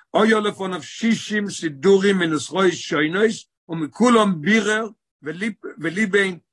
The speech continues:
את הנוסחה שבסידור שלו." היה לפני האדמו"ר הזקן שישים נוסחאות שונים, שישים סידורים, ומזה הוא עשה קומביניישן, הוא בחר מכל דבר משהו, והוא עשה את הסידור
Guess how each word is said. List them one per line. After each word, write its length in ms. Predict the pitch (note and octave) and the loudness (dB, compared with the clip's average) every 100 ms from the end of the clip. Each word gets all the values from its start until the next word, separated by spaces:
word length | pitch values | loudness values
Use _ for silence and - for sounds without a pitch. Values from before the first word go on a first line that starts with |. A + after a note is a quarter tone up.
| _ | _
את 100 | D#3 | -6
הנוסחה 400 | D#3+ E3+ G3+ F3+ | -4 -2 -4 -4
שבסידור 460 | F#3 F3+ D3 E3+ C#3+ | -8 -8 -8 -6 -6
שלו." 220 | - B2+ - _ - | -8 -14 -16 _ -4
היה 200 | C#3 G3 | 0 2
לפני 280 | G3+ B2 F#3+ | 2 0 0
האדמו"ר 520 | E3+ E3+ C#3+ F#3 F#3 | 0 -2 -4 -8 -6
הזקן 280 | F3+ F#3+ F#3 | -6 -8 -10
שישים 580 | G3 D#3+ - A#3+ B3+ - _ _ _ _ _ _ - | -10 -12 -4 -2 -2 -4 _ _ _ _ _ _ -4
נוסחאות 560 | F#3+ - F3 F#3+ A3+ | -4 -2 0 2 0
שונים, 280 | - G#3 G3+ | 0 -2 -2
שישים 320 | - - A#3 | -6 -6 -4
סידורים, 500 | A3 A#3 G3+ A#3+ F#3+ A2+ _ _ _ _ | -4 -2 0 0 -2 -4 _ _ _ _
ומזה 360 | C3 C#3+ C3 G3+ | -12 -10 0 2
הוא 100 | F3+ | 2
עשה 400 | F3+ G3 F3 D3 - | 0 -2 -2 -4 -14
קומביניישן, 640 | E3+ D#3+ D3+ F3+ G3 G3+ | -16 -12 -10 -10 -8 -6
הוא 120 | F#3+ | -4
בחר 500 | D3+ C#3+ - F#3+ F3+ D3 _ _ | -2 -2 0 2 2 -2 _ _
מכל 300 | D#3 - G3 | -12 -4 -2
דבר 280 | F3+ E3+ F3 | 0 0 0
משהו, 440 | D#3 D#3+ F#3 G#3+ | 0 -4 -2 -4
והוא 120 | F3+ D#3+ | -2 -6
עשה 280 | - G3+ | -4 -4
את 100 | F#3 | -4
הסידור 560 | F3+ - E3+ F#3+ F3 E3+ | -6 -12 -6 -4 -4 -8